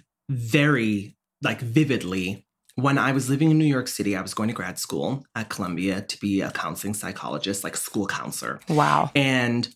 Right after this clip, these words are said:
Speaker 1: I was in grad school and it was so hard. It was so hard, but also,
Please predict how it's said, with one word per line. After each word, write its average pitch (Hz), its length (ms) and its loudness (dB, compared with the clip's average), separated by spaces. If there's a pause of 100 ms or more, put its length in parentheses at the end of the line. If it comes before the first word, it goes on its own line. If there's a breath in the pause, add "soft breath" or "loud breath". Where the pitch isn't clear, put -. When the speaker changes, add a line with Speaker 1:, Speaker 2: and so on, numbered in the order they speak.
(240)
Speaker 1:
I 147 100 4
was 143 100 4
in 175 60 6
grad 185 220 2
school 151 160 4
and 143 100 2
it 135 80 2
was 127 160 -2
so 165 720 2 (100)
hard. - 460 -2
It 151 140 2
was 151 200 4
so 208 580 2
hard, 123 380 2 (140)
but 208 160 4
also, 233 580 2